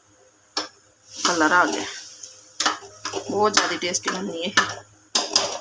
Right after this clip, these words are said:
ਤੇ ਹੁਣ ਇਹਦੇ ਵਿੱਚ ਆਪਾਂ ਪਾਵਾਂਗੇ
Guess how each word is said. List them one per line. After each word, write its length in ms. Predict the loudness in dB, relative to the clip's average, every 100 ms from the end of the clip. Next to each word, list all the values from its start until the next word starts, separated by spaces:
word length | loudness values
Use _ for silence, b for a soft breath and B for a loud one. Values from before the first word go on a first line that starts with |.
| -12 -20 -10
ਤੇ 120 | -2 2
ਹੁਣ 240 | 4 2
ਇਹਦੇ 300 | 0 2 4
ਵਿੱਚ 260 | 2 2 0
ਆਪਾਂ 320 | -2 -4 -4 -4 _ _ _ _ _ _ _ _ _ _ _ _ _ _ _ _ _ _ _ _ _ _ _ _ _ _ _ _ _ _ _ _ _ _ _ _ _ _ _ -8
ਪਾਵਾਂਗੇ 440 | -6 -4 -4 -8